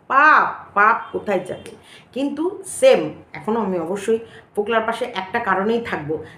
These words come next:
যে ওই মেয়ে ছেলেকে আমি জব্দ করব। ওই টিভেন্ডাস অসভ্য, ওই ইতর, ওই মেয়ে ছেলের ওই ফুটোর ব্যবসা, ওটা, ওটাকে, ওটাকে জব্দ করবো। তুই, তোকে একেবারে ওই জায়গাতে বসাবো,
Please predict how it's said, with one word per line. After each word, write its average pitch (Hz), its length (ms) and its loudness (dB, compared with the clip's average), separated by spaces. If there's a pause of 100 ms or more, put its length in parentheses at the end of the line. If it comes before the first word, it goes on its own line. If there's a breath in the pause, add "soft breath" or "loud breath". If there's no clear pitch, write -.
(100)
যে 180 100 4 (120)
ওই 262 140 6
মেয়ে 247 540 2
ছেলেকে 262 320 2
আমি 196 180 0
জব্দ 143 400 -4
করব। - 280 -10 (560 soft breath)
ওই - 60 -8 (120)
টিভেন্ডাস 302 960 6
অসভ্য, 190 640 2
ওই 185 200 8 (100)
ইতর, 233 480 2
ওই 190 180 -6 (320 loud breath)
মেয়ে 220 300 4
ছেলের 247 260 2
ওই 226 180 0 (420)
ফুটোর 233 240 4
ব্যবসা, 240 380 2 (300)
ওটা, 240 320 2 (120)
ওটাকে, 330 800 0 (420 loud breath)
ওটাকে 339 420 2
জব্দ 208 340 2
করবো। 175 200 -2
তুই, 254 200 -2
তোকে 262 280 2
একেবারে 294 420 4
ওই 302 180 6
জায়গাতে 277 580 4
বসাবো, 185 500 -2